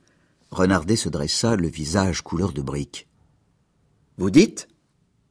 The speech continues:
Une petite fille ? » « Ah oui, m'sien, petite fille toute nue, sur le dos, avec du sang, morte, bien morte. » Le maire jura. «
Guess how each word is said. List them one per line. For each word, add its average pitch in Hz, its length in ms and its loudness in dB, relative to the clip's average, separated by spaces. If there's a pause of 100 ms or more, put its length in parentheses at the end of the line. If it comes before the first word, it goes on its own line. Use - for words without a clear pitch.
(260)
Une 104 120 -4
petite 135 280 2
fille ? » « 160 400 2 (840)
Ah 87 80 -10
oui, 202 140 8
m'sien, 147 400 6 (360)
petite - 180 -2
fille 175 160 4
toute - 240 0
nue, 160 240 6
sur 175 200 2
le 165 60 -2
dos, 147 240 8
avec 131 180 4
du 160 100 -2
sang, 139 340 4
morte, 139 420 4
bien 190 220 6
morte. » - 420 4 (1300)
Le 80 120 0
maire 107 220 4
jura. « 69 440 -6